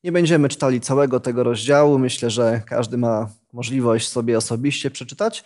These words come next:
Natomiast w ramach takiego wstępu i zawiązania akcji chciałbym prosić, żebyśmy przeczytali chociaż pierwsze pięć wersetów. Poproszę Krysię o przeczytanie.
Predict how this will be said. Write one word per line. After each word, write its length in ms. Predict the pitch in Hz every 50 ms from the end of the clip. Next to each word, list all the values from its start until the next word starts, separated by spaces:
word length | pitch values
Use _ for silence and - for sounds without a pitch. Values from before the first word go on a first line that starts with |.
| - - - - _ _ -
Natomiast 600 | - 208 220 220 214 208 196 190 185 - - - 180
w 60 | 170
ramach 520 | 175 170 165 156 147 143 139 - - -
takiego 520 | - 147 - - 143 147 139 135 131 123 117 - _
wstępu 600 | - - - - 220 214 208 180 - 185 180 165
i 100 | 160 151
zawiązania 680 | 151 147 135 143 143 147 147 156 160 160 151 139 -
akcji 480 | - 175 170 - - - - 175 165 160 - - _ _ _
chciałbym 340 | _ - - 180 170 156 147
prosić, 280 | 156 151 139 135 143 139
żebyśmy 380 | 143 139 143 135 - - 147
przeczytali 520 | 147 - - - 127 - 180 165 160 156 151
chociaż 680 | - - 143 135 - 143 135 127 131 - - - - - _ _ _ _ _ _
pierwsze 600 | - 214 208 185 175 - - - - 151 147 139 147
pięć 320 | - - 160 156 151 131 123
wersetów. 680 | 123 120 123 - - 180 170 160 - 147 143 135 -
Poproszę 680 | - - 135 - - 135 123 - - 117 113 117 117 113 - _
Krysię 380 | - 120 110 - - - 104 95
o 100 | 104 -
przeczytanie. 520 | - - - - - 95 82 78 -